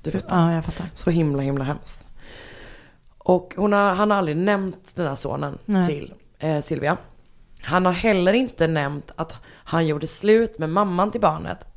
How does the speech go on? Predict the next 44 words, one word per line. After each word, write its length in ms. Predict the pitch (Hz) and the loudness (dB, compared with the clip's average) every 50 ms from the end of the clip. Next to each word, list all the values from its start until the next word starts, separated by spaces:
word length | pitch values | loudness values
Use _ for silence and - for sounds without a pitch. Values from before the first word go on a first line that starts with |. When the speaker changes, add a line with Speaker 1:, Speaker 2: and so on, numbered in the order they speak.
| - - | -12 -8
Speaker 1:
alltså 200 | - 160 - - | -8 -6 -6 -6
ett 100 | 165 - | -10 -8
halvår 540 | - - 185 180 170 151 151 160 151 151 - | -6 -4 -2 -2 -2 0 0 0 0 0 0
efter 240 | - 135 - - - | -4 -6 -6 -4 -4
det 60 | 143 | -2
här 80 | 131 135 | -2 0
hände. 480 | 147 170 160 156 147 151 151 170 202 - - - - - - - - - - - - - - - | 0 -2 -2 -2 -2 -4 -4 -6 -8 -10 -10 -14 -18 -18 -18 -16 -18 -18 -18 -18 -20 -20 -10 -2
Eh, 300 | - 180 175 170 160 151 147 | 2 4 6 6 6 4 4
vägrade 360 | 147 190 180 165 160 156 151 | 4 4 4 4 2 0 -4
betala 360 | 147 - - 147 143 143 147 147 | -6 -4 -2 -2 0 0 0 -2
sjukhusräkningar, 1120 | - 165 160 151 - 143 - - - 82 - - - - 151 156 165 180 196 214 220 202 | 0 -2 -2 -2 -2 -8 -6 -6 -6 -6 -6 -6 -6 -4 -2 0 2 2 2 2 2 2
alltså 240 | - 180 165 - | 0 -2 -4 -2
du 60 | 160 160 | 0 0
vet 180 | 147 143 - | 0 0 -2
verkligen, 380 | 147 147 143 - 208 185 180 160 | -4 -4 -2 0 2 2 2 2
Speaker 2:
Mm, 80 | 160 165 170 | 0 0 0
mm. 120 | 165 165 160 160 - - - - - - | 0 -2 -2 -6 -12 -14 -14 -14 -8 -4
Speaker 1:
tog 160 | - 170 151 | 0 0 2
inget 220 | 147 143 131 131 | 2 0 0 -2
ansvar 240 | 131 139 135 - 139 | -2 -2 -2 0 0
överhuvudtaget. 440 | 135 131 147 139 139 147 - - - - - - - - | 2 2 2 2 0 -2 -6 -8 -8 -8 -8 -8 -8 -4
Han 160 | - 175 170 | 0 2 2
har 40 | 170 | 2
inte 120 | 175 165 - | 0 -2 -4
träffat 360 | - 160 - - - - 135 | -8 -8 -8 -8 -6 -4 0
dem 200 | - 170 160 - - - - - - - | 0 0 0 0 -4 -16 -18 -16 -8 -4
en 180 | 165 160 156 151 | -2 0 0 0
enda 120 | 143 139 | -2 -2
Speaker 2:
Usch. 60 | - - | -4 -6
Speaker 1:
gång 220 | - - 82 - | -6 -8 -8 -10
sedan 160 | - - 165 165 | -6 -4 0 0
dess. 300 | 170 - - - - - - - - - - - - - - - - - | 0 -2 -4 -10 -12 -14 -18 -20 -20 -20 -20 -20 -20 -20 -20 -20 -10 -4
Men 200 | - 170 170 165 165 | -2 -2 -2 -2 -4
trots 500 | - - 233 247 240 - - - - - | 0 2 4 4 2 2 -4 -10 -12 -10
det 220 | - 151 - 95 - - - 202 | -10 -10 -10 -10 -12 -14 -16 -14
så 160 | - - 175 | -8 -2 2
gör 260 | 165 165 147 143 143 | 4 6 6 6 6
han 160 | 139 143 139 | 4 2 -2
skatteavdrag 960 | 139 - - 196 - - _ - 147 156 156 156 202 214 196 190 107 - 160 - | -2 -2 -4 -6 -6 -6 _ 0 0 2 2 2 2 2 2 0 -4 -8 -10 -10
för 60 | - 151 | -8 -6
sonen. 320 | - - 110 101 95 - - - _ _ _ _ _ | -6 -6 -8 -10 -14 -14 -18 -20 _ _ _ _ _
Speaker 2:
Men 300 | - 180 196 202 190 190 - | 0 2 4 4 4 2 0
gud. 680 | - 208 202 196 190 185 180 180 175 165 160 156 165 180 | 0 2 2 4 4 2 2 2 0 0 -2 -4 -6 -8
Speaker 1:
Mm. 120 | 185 165 | -10 -10